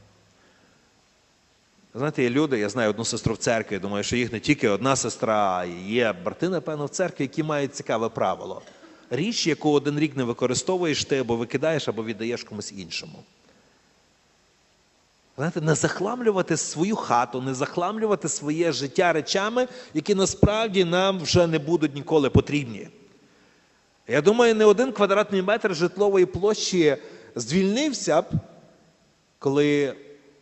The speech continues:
ми справді, ну, провели таку ревізію в нашому домі.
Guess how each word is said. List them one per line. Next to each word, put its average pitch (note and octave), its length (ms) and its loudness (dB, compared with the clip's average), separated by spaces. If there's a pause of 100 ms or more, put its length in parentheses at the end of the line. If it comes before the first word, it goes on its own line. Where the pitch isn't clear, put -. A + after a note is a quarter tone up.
(180)
ми B2+ 160 -8
справді, A#2 600 -4 (420)
ну, A#2 80 -12
провели D3+ 420 6
таку - 220 -2
ревізію C3 420 2
в A2+ 40 -2
нашому G#2 360 -4
домі. G2 240 -8